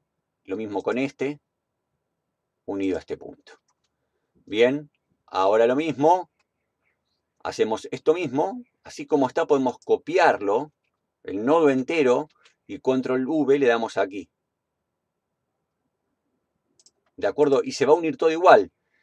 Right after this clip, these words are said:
Y en vez de acá ponemos más, le ponemos power menos, que sería la corriente negativa, así. Y acá le ponemos lo mismo,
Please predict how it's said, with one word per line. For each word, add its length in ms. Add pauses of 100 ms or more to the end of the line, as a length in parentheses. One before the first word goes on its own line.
(120)
Y 140
en 100
vez 120
de 80
acá 220
ponemos 380
más, 220
le 100
ponemos 320
power 640 (1400)
menos, 680
que 120
sería 420 (300)
la 280
corriente 460
negativa, 800 (920)
así. 540 (2750)
Y 140
acá 340
le 140
ponemos 540
lo 120
mismo, 400